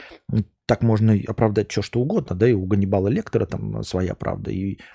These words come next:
у Чикатило своя правда. Он же хотел там получать удовольствие. Мы получаем удовольствие от печенья, а он получает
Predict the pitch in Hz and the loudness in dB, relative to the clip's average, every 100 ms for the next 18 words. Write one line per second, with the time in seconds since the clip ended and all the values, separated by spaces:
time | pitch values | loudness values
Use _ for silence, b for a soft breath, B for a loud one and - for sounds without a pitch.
0 | - 107 110 110 190 117 147 123 101 - | -4 -2 0 -2 0 0 0 0 -2 -2
1 | 85 95 95 92 95 95 95 - - 90 | -4 -2 -2 -2 -4 -2 -2 -4 -10 -6
2 | 101 101 98 101 110 202 - 95 110 95 | -4 -2 -2 -2 -2 -2 -4 0 2 0
3 | 95 98 95 95 104 101 - 110 - 120 | -6 -4 -6 -4 0 0 -2 -4 -4 -4
4 | 208 139 - 135 139 113 - 127 | -2 -2 -2 -2 -2 -4 -2 -2